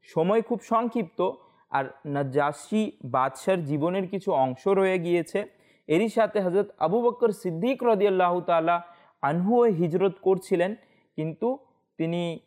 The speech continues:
পথিমধ্যে ফিরে আসলেন। কী কারণে ফিরে আসলেন, এই সম্পর্কে ইনশাআল্লাহ আগামী পর্বে আলোচনা করব। তাই আগামী পর্ব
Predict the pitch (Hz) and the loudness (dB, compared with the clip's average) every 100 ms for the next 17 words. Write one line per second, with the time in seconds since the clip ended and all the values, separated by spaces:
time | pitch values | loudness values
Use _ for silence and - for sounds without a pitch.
0 | _ 160 156 208 202 180 196 - 214 233 | _ -2 0 0 0 2 0 0 2 4
1 | 220 - 214 214 - _ 196 190 214 220 | 2 0 -2 -2 -8 _ -6 0 0 2
2 | 220 214 214 208 185 202 233 - _ _ | 0 2 2 2 0 -2 -2 -4 _ _
3 | - 160 175 180 165 170 156 165 151 170 | -2 0 0 -2 0 -2 -2 -4 -4 -2
4 | 151 147 202 - - _ - 135 151 170 | 0 2 0 -2 -14 _ -4 -2 0 -2
5 | 180 160 151 151 240 - _ _ - 135 | 0 0 2 2 0 0 _ _ -4 0
6 | 165 180 190 180 175 160 180 240 - - | 0 0 -2 0 0 0 2 0 -2 -20
7 | _ _ - 202 196 113 - - _ _ | _ _ 0 2 2 -2 -8 -20 _ _
8 | - 185 190 269 294 202 170 156 | 0 2 2 2 2 2 2 2